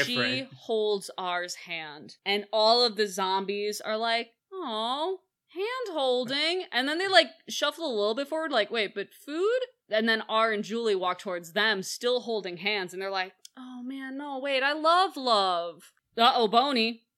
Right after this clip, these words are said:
Speaker 2: So they drive away to get away from the Bonies, and they drive to a subdivision.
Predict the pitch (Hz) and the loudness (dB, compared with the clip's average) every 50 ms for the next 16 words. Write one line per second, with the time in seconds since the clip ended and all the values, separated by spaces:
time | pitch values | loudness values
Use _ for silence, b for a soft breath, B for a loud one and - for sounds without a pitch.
0 | _ _ - 233 - - 240 214 214 214 202 208 208 208 185 196 185 185 175 170 | _ _ -10 -6 -2 0 0 2 2 2 4 6 6 6 4 4 2 4 4 4
1 | 165 165 - _ _ _ _ _ _ _ _ - - - 196 175 185 185 180 180 | 4 2 -2 _ _ _ _ _ _ _ _ -14 -10 -8 -6 -4 -2 -2 -2 -2
2 | 180 175 175 170 - 175 170 170 160 165 165 160 156 151 151 - - - 185 185 | -2 -2 -4 -4 -4 -8 -8 -6 -4 -4 -4 -4 -8 -10 -10 -12 -12 -10 -8 -8
3 | 180 180 175 185 185 180 - 226 208 208 - 208 185 156 156 151 - 151 151 151 | -6 -2 0 0 0 0 -2 -6 -6 -4 -2 -4 -4 -4 -6 -12 -12 -12 -12 -14
4 | 143 147 160 | -16 -18 -20